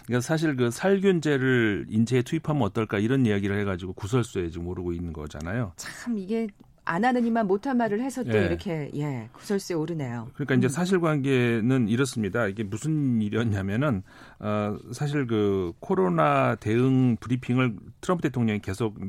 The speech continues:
Speaker 1: 그, 어, 기자들 앞에서 많이 하고 계시죠.
Speaker 2: 뭐 길게는 두 시간 뭐 이렇게 한다면서요?
Speaker 1: 예.
Speaker 2: 예.
Speaker 1: 그, 그것이 이게 좀 문제가 될 수 있는 것이요. 지금 미국에서도,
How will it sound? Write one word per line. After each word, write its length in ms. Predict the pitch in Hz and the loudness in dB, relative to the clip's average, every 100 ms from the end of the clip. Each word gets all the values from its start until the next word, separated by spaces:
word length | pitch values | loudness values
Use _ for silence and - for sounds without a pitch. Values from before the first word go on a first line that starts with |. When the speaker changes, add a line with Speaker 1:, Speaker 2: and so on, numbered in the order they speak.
| - - | -10 -6
Speaker 1:
그, 280 | 101 92 92 - - - | -4 -4 -6 -16 -18 -10
어, 100 | 98 | -4
기자들 360 | 113 127 120 | 0 0 0
앞에서 220 | 98 104 | -4 -4
많이 420 | 95 82 104 98 90 | -4 -2 -2 -2 -4
하고 240 | - 156 | -2 -2
계시죠. 540 | 123 92 101 202 90 98 - | -2 -4 -2 -2 -4 -6 -10
Speaker 2:
뭐 240 | 185 277 247 _ _ _ _ - | -4 -2 -4 _ _ _ _ -14
길게는 440 | - 226 233 269 370 | -4 -4 -2 -4 -6
두 140 | 180 | -8
시간 320 | 190 247 294 | -6 -2 0
뭐 100 | 302 | 0
이렇게 200 | 175 196 | 0 0
한다면서요? 520 | 247 185 151 117 - 110 | -2 -2 -4 -6 -2 0
Speaker 1:
예. 220 | 95 87 190 | 0 -2 -6
Speaker 2:
예. 120 | 185 135 - - 127 | -6 -8 -10 -12 -8
Speaker 1:
그, 300 | - 135 131 123 | 0 2 2 2
그것이 840 | 135 165 165 156 143 196 147 95 | 4 6 6 4 2 2 2 2
이게 180 | 113 139 | 0 -2
좀 180 | 135 139 | 0 2
문제가 320 | 113 135 170 | 4 4 4
될 120 | 135 120 | 2 0
수 120 | 131 | 0
있는 160 | 110 98 | 0 0
것이요. 500 | 90 - 170 98 95 | -4 -4 -4 -6 -6
지금 220 | 135 131 | -2 0
미국에서도, 760 | 113 131 127 110 113 139 165 | 2 2 0 0 -2 0 0